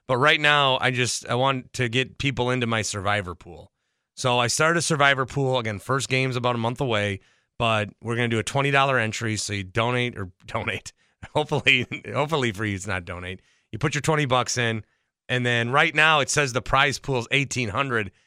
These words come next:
That's if everybody fills up the slots. And if everybody fills up the slots, we'll have more slots. But if there's, like, twelve people in for twenty bucks,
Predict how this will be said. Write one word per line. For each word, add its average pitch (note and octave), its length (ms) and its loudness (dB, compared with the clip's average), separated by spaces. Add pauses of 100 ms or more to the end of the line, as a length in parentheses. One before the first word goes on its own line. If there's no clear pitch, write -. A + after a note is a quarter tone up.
(440)
That's D#3 360 4
if C#3+ 240 4
everybody A2+ 800 2
fills A#2 300 -2
up G#2+ 100 -6
the G#2 100 -8
slots. A#2 400 0
And F#3 160 4
if D#3+ 80 0
everybody F#3 280 2
fills D#3+ 200 -2
up C#3 100 -4
the A#2+ 80 -10
slots, D3+ 320 2
we'll C3 100 0
have B2 80 0
more A2 140 -4
slots. - 540 -10 (400)
But F3 120 4
if D#3 100 -2
there's, F#3 200 4
like, E3 200 2
twelve D#3 380 2
people D3 400 0
in C#3+ 280 2 (260)
for C#3+ 100 0
twenty C#3+ 320 0
bucks, B2 400 0